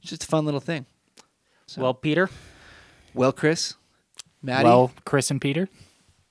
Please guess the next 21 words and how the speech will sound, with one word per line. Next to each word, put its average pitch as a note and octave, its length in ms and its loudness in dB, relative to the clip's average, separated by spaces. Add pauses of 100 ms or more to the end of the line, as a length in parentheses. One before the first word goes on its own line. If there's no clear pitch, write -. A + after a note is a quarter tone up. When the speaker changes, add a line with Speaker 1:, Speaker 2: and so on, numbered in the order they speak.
(360)
Speaker 2:
Maddie C3 360 0
and C3+ 100 -2
Peter. C#3+ 180 -8
Speaker 1:
This D3+ 140 0
has F#3 100 -2
been E3+ 180 0
Real D3+ 180 2
Dope A#2+ 220 -4
Squad. A2 280 -6 (300)
We're C3+ 100 -8
gonna D#3+ 80 -8
have F#3+ 80 -6
to - 60 -12
do D3+ 80 -8
this D3 140 -8
again B2+ 220 -6
sometime. A#2 260 -12
Speaker 2:
This B2+ 100 -2
has C#3+ 80 -6
been A2+ 200 -4 (440)
dope. C#3 360 -10